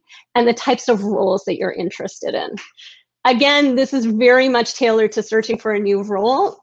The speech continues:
but networking on the whole is something that we're gonna get into in terms of LinkedIn and those best practices.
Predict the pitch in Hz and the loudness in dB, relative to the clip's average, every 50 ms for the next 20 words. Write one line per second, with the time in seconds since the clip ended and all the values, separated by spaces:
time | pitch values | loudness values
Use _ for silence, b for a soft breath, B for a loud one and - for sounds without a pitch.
0 | _ _ - - 254 - 262 269 277 269 - 294 285 277 - 294 269 240 - 226 | _ _ -2 0 0 2 2 2 2 2 2 2 0 0 0 -2 -2 0 0 0
1 | 233 233 233 233 226 - - 214 214 226 247 285 - - 214 226 - 208 202 208 | 2 2 0 0 -2 -2 -2 0 2 2 2 0 0 -4 -6 -6 -4 -6 -6 -6
2 | 202 208 190 190 185 170 - 190 196 - 190 185 - 185 - 190 170 - 190 220 | -6 -6 -6 -4 -6 -6 -6 -6 -6 -6 -6 -6 -6 -6 -6 -6 -4 -4 -4 -4
3 | 226 - - 285 285 302 311 349 _ b b b b b _ - 220 214 - 247 | -6 -6 -6 -6 -6 -6 -6 -8 _ b b b b b _ -6 -6 -4 -2 -2
4 | 220 208 214 208 - - 185 190 180 202 220 220 220 214 - 208 214 233 302 311 | -2 -2 -2 -4 -6 -6 -6 -4 -2 0 0 0 -2 -2 0 0 2 4 4 2
5 | 302 - - 202 208 202 190 190 196 - - - 208 208 - - - - - - | 2 0 -4 -4 -2 -2 0 -2 -2 -2 -2 -2 -2 -2 -2 -6 -14 -8 -4 -4
6 | - - - - 190 - - - - - - - - - - | -4 -4 -4 -8 -10 -8 -8 -8 -10 -10 -10 -14 -18 -20 -20